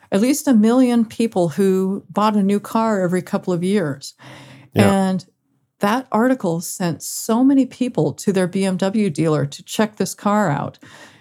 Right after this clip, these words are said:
Speaker 1: And a lot of them ended up buying one. Um, you know, after that came out, B M W could not keep up with the demand for two thousand twos in the United States.
Speaker 2: That's
Speaker 1: So
Speaker 2: amazing. What an amazing story.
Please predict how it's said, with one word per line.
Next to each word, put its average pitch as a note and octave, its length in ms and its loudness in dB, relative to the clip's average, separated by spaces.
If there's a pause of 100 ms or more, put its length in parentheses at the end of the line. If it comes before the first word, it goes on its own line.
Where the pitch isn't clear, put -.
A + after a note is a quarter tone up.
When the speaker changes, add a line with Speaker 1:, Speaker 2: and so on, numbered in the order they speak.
(160)
Speaker 1:
And G3+ 380 2
a G3 60 2
lot G#3+ 220 2
of D4 60 -2
them C4+ 140 4
ended C4 220 2
up A#3+ 160 -2
buying G#3+ 360 2
one. C#3+ 280 -6 (200)
Um, F#3+ 500 0
you G#3 80 2
know, G3+ 280 0
after C4+ 280 0
that C4 220 2
came G#3+ 320 0
out, G3+ 440 0 (460)
B A3+ 120 2
M C4+ 140 6
W A3+ 380 2 (120)
could F#3+ 220 0
not F#3+ 300 -2
keep - 260 -4
up F#3+ 220 -2
with F3+ 140 -2
the F#3+ 60 -2
demand F#3+ 440 0
for F3 120 -4
two F#3 160 -4
thousand F#3+ 340 -2
twos G3 280 -4
in F#3 80 -2
the F3+ 80 -2
United F#3 300 -2
States. - 540 -4 (340)
Speaker 2:
That's A#2 180 -4
Speaker 1:
So A2+ 180 4
Speaker 2:
amazing. F#2 460 2 (200)
What A2 180 2
an B2+ 60 2
amazing A#2+ 260 2
story. G#2 460 0